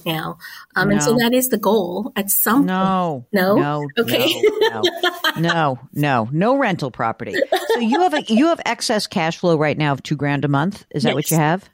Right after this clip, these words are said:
Speaker 1: Yeah.
Speaker 2: If you want, you could keep beefing up your bank account. It sounds like you're kind of a, a little bit of a nervous Nelly, but I, you know, it's unlikely you're gonna get,
Speaker 1: <laughs>
Speaker 2: it doesn't,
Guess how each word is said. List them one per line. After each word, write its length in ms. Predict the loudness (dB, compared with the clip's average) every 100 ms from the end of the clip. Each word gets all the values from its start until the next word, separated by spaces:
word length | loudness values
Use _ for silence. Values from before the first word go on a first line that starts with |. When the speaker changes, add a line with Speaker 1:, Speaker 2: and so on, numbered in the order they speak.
| -6
Speaker 1:
Yeah. 220 | -2 -2 -6 _ _ -4
Speaker 2:
If 120 | -2
you 120 | 2 4
want, 340 | 4 2 2
you 80 | 0
could 180 | -2 -4
keep 220 | -12 -14 _ -16 -2
beefing 400 | 2 2 2 -2
up 160 | -2 -2
your 80 |
bank 300 | 0 0 -2
account. 300 | -6 -8 -8 -6
It 80 |
sounds 180 | -2 0
like 140 | 0 -2
you're 80 |
kind 260 | -2 -2 0
of 140 | 0
a, 280 | 0 0 -2 -6 -20 _ _ -2
a 80 | 2
little 280 | 4 2
bit 100 | 2
of 100 | 0
a 40 | -2
nervous 400 | -2 -2 -4 -2
Nelly, 320 | 0 0 -2
but 180 | -2 -2
I, 100 | -2 0
you 80 | 0
know, 80 | 0
it's 100 | 0
unlikely 480 | 0 2 2 2 2
you're 100 | 0
gonna 180 | 0 0
get, 200 | 0 -2
Speaker 1:
<laughs> 100 | -6
Speaker 2:
it 280 | -8 -4 -2
doesn't, 240 | 0 -2